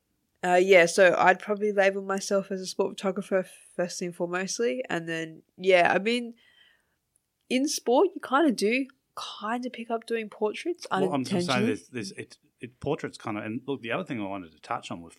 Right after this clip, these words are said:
Speaker 2: with sports these days is social media is so important.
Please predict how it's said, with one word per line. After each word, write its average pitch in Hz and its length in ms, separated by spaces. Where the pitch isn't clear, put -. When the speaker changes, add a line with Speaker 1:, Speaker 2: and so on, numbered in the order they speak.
Speaker 2:
with - 260
sports - 400
these 107 180
days - 340
is - 120
social 131 460
media 101 420
is 85 100
so 107 260
important. 101 500